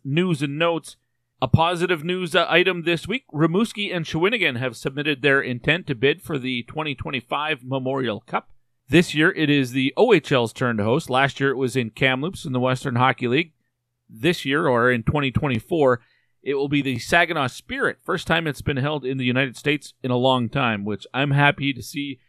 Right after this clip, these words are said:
because I think a lot of times the American franchises seem to get overlooked in the, uh, Canadian Hockey League, and there's nine of them now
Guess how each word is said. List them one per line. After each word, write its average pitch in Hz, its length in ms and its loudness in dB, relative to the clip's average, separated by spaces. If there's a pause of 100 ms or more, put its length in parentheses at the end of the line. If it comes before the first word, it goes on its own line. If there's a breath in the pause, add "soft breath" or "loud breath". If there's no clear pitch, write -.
(240)
because 110 240 -8
I 113 100 -2
think 131 240 -6
a 117 60 -2
lot 139 180 6
of 131 80 -2
times 131 420 -4
the 120 260 -6
American 120 500 -4
franchises 123 800 0 (300)
seem 262 240 -8
to 226 80 0
get 202 120 6
overlooked 185 520 0 (100)
in 113 220 -6
the, 107 260 -4
uh, 101 160 0
Canadian 104 360 -4
Hockey 107 340 -2
League, 165 180 0
and 143 80 -8
there's 104 320 -10 (340)
nine 160 360 2
of 107 160 2
them 95 260 -2 (100)
now 107 420 -4